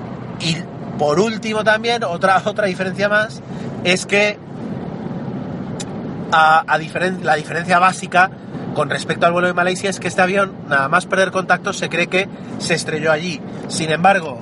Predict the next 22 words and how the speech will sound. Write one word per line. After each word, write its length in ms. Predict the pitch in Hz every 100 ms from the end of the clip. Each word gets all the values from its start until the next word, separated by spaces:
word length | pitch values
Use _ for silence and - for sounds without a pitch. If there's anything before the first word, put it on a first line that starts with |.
| - - - - 202 - - - -
<coughs> 800 | 170 135 - - - - - -
se 240 | - 170
supo 480 | 156 - 202 165 131 - - -
semanas 500 | - 147 160 180 175
después 440 | 170 190 208 190
o 60 | 160
días 220 | 175 185
después 360 | 175 - 190 175
de 80 |
que 80 | 156
se 80 | 143
estrellara 340 | - 151 156
el 40 | 165
vuelo 140 | 175
de 100 | 175
Malasia 500 | 175 185 190 - 185 185 - - -
que 260 | - 185 151 - - - -
primero 400 | 175 170 220 208
se 140 | -
perdió 240 | 147 151 170
el 80 | 185
conta-, 340 | 190 180 175